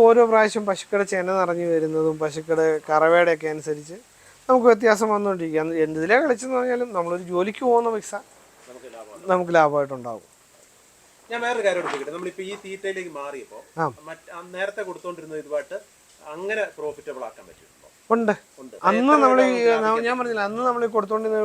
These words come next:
Speaker 1: പശുവിന് വയറ്റിലെ അസുഖവും, ആ, കാൽസ്യത്തിന്റെ കുറവും
Speaker 2: അല്ലാതെ
Speaker 1: അങ്ങനെയുള്ള
Speaker 2: അല്ലാതെ തീറ്റ ചെലവ് ലാഭിക്കാൻ പറ്റും?
Speaker 1: തീറ്റ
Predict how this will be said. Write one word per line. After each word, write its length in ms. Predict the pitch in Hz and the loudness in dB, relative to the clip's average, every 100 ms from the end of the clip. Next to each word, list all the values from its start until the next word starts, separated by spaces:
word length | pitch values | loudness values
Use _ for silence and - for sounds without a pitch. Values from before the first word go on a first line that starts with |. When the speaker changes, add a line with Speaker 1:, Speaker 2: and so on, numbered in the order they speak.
| 208 202 | -2 -2
Speaker 1:
പശുവിന് 340 | 196 208 208 202 | -4 -4 -2 2
വയറ്റിലെ 320 | 185 185 202 | 0 0 -6
അസുഖവും, 300 | 190 220 208 208 196 196 | -6 -4 -6 -6 -12 -6
ആ, 20 | 190 185 | -6 -2
കാൽസ്യത്തിന്റെ 500 | 170 175 196 190 196 190 | -4 -4 -10 -8 0 2
കുറവും 260 | 185 185 190 _ 180 | 2 2 -4 _ -6
Speaker 2:
അല്ലാതെ 200 | 190 214 | -2 2
Speaker 1:
അങ്ങനെയുള്ള 340 | 233 240 233 247 - | 4 4 2 -2 -12
Speaker 2:
അല്ലാതെ 240 | 196 214 214 - | -8 -6 -8 -12
തീറ്റ 200 | 202 214 240 196 | -20 -20 -8 -4
ചെലവ് 220 | 208 240 | -4 -2
ലാഭിക്കാൻ 280 | 175 139 123 98 | -4 -4 -18 -20
പറ്റും? 160 | _ _ _ 233 | _ _ _ -2
Speaker 1:
തീറ്റ 200 | 247 | 0